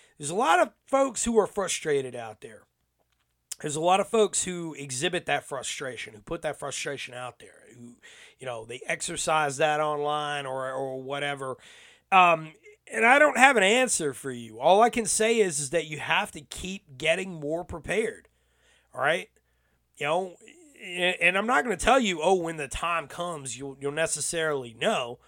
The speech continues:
Uh, but I will say this, when you have foreign troops on the streets of America,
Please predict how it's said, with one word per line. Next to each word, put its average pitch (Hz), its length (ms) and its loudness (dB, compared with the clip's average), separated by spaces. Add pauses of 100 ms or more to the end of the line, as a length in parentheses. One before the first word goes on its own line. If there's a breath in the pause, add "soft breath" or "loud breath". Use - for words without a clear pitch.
(500 soft breath)
Uh, 220 300 0
but 175 320 4
I 240 40 6
will 269 240 2
say 233 260 4
this, 247 360 0
when 175 160 -4
you 262 120 -2
have 311 160 -2
foreign 262 460 -4
troops 254 520 -4
on 165 160 -6
the 135 60 -10
streets 196 500 -8
of 160 140 -6
America, 135 580 -6